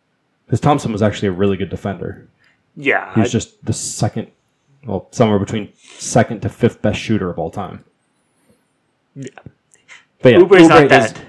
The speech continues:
Speaker 1: Oubre is good.
Speaker 2: But I, I do think Oubre can help. And with Wiseman, I guess, being as good as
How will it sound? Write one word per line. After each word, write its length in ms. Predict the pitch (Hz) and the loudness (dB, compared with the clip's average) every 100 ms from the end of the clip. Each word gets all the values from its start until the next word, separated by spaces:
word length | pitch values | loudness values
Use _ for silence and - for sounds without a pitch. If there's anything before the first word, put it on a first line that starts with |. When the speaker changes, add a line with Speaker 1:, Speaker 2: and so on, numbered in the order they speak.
| _ - | _ 4
Speaker 1:
Oubre 260 | 147 135 | 6 8
is 200 | 110 101 | 6 0
good. 380 | - 101 - 101 | -4 -6 -8 -12
Speaker 2:
But 340 | - 113 113 - | -8 -8 -8 -4
I, 80 | 160 | -4
I 20 | |
do 220 | 135 147 | -2 -4
think 240 | 117 117 107 | -4 -6 -6
Oubre 300 | 107 95 95 | -10 -10 -12
can 140 | 107 | -12
help. 300 | 101 110 - _ _ _ _ _ _ _ _ | -4 -4 -6 _ _ _ _ _ _ _ _
And 420 | 139 127 120 110 113 _ _ _ _ _ _ _ _ _ _ _ _ _ - | -8 -6 -6 -12 -20 _ _ _ _ _ _ _ _ _ _ _ _ _ 0
with 200 | 160 143 | 0 0
Wiseman, 580 | 123 127 117 117 110 107 | 4 4 4 0 -10 -8
I 260 | 104 120 _ - | -8 -10 _ -6
guess, 280 | 127 135 | -6 -6
being 240 | - 156 156 | -10 -10 -10
as 140 | 147 | -12
good 220 | - 147 | -8 -8
as 380 | 151 147 - - | -8 -14 -20 -20